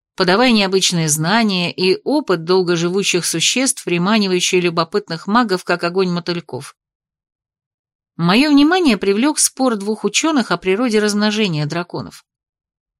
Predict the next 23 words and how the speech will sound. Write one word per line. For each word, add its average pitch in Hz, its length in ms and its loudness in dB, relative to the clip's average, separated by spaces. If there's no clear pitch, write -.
Строение 208 600 2
самок 247 400 2
в - 80 -20
плане 185 300 0
воспроизводства 175 760 -2
потомства 170 640 -4
имело 262 360 4
одинаковую 220 600 2
основу 196 360 0
с - 100 -4
птицами 202 600 -2
или 196 220 -2
рептилиями, 190 720 -2
откладывающими 165 800 -2
яйца. 175 460 -2
Однако 233 480 0
драконы – 220 520 0
невероятно 180 640 -2
сложные 185 540 -2
магические 170 720 -4
и - 20 -2
разумные 160 480 -4
существа – 170 640 -4